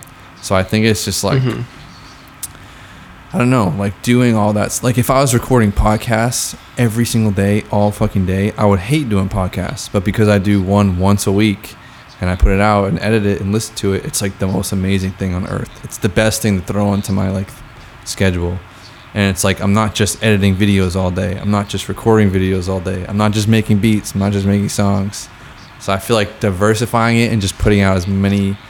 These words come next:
Speaker 1: and obviously you have to, like, organize it.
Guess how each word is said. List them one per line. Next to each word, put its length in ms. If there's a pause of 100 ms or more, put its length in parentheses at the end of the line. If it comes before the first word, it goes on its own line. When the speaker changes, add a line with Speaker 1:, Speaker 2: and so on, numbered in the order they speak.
(280)
Speaker 1:
and 100
obviously 360
you 80
have 240
to, 100
like, 320 (460)
organize 580
it. 140